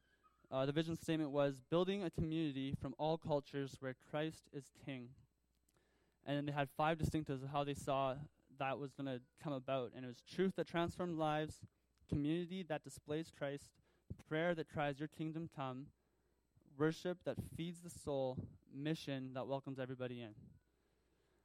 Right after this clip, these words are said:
We thought that was a great way to articulate what Christ has called us to. So yes, we are shamelessly borrowing, some might say stealing. Uh,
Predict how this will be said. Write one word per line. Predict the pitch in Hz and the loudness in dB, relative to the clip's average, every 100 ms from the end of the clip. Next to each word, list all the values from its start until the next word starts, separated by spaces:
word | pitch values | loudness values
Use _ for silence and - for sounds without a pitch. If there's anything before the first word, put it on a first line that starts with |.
| _ _ _ - | _ _ _ -8
We | 147 | 2
thought | - 190 185 | 8 8 10
that | |
was | 185 165 | 8 6
a | 151 | 0
great | - 185 202 | 6 6 6
way | 175 165 | 6 4
to | 156 | 4
articulate | 160 180 151 143 143 - | 2 0 0 2 2 0
what | 151 | -4
Christ | 147 160 143 | -2 0 0
has | |
called | 143 147 135 | 0 0 0
us | - | -4
to. | 127 120 - - - - - - _ _ _ - - | -6 -8 -10 -12 -12 -14 -12 -12 _ _ _ -8 -2
So | 165 | 4
yes, | 175 180 - - | 6 6 4 -2
we | 160 | 4
are | 160 | 4
shamelessly | 151 175 175 175 180 175 180 180 | 4 2 2 0 0 0 0 0
borrowing, | - 147 143 156 180 | 4 6 6 2 0
some | 147 | -2
might | 143 - | -2 -2
say | |
stealing. | 151 - - 175 151 156 185 - _ _ | -6 -6 0 2 4 0 -4 -14 _ _
Uh, | 131 123 123 | 0 0 0